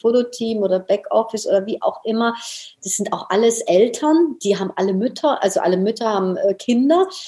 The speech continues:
Also ist komisch, ne? Neunzig Prozent, ähm, haben hier, äh, Kinder und eine zum Beispiel auch als alleinerziehende Mutter drei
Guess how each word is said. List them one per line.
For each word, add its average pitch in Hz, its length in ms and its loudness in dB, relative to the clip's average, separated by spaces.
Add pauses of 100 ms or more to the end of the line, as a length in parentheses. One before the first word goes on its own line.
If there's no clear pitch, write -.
(200)
Also 190 160 -2
ist 190 120 -4
komisch, 196 420 2
ne? 214 140 0
Neunzig 208 400 -2
Prozent, 233 720 2 (500)
ähm, 208 460 4
haben 196 260 -4
hier, 185 440 2
äh, 175 100 -2
Kinder 254 580 0
und 196 460 -6
eine 185 300 -2
zum 185 160 -10
Beispiel 175 400 -2
auch 165 260 2
als - 220 -8
alleinerziehende 185 720 -2
Mutter 208 280 -2
drei 220 440 -2